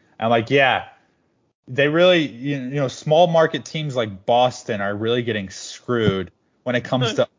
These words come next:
Speaker 1: M L B All-Star Game voting, not getting enough votes." They're like, "Uh,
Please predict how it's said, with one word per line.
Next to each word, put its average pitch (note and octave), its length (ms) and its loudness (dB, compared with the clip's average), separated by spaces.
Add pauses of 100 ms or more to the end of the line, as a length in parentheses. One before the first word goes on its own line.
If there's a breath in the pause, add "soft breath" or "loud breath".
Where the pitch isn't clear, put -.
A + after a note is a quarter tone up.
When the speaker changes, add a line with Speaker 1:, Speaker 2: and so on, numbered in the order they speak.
Speaker 1:
M D3+ 260 2
L C#3+ 120 6
B C#3 200 2
All-Star A2+ 500 2
Game G2 260 -6
voting, F#2+ 340 -4
not G#2 220 -2
getting G#2+ 220 -4
enough F#2+ 340 -8
votes." F2 400 -6 (300 soft breath)
They're F3 120 4
like, F3 160 8
"Uh, E3+ 340 4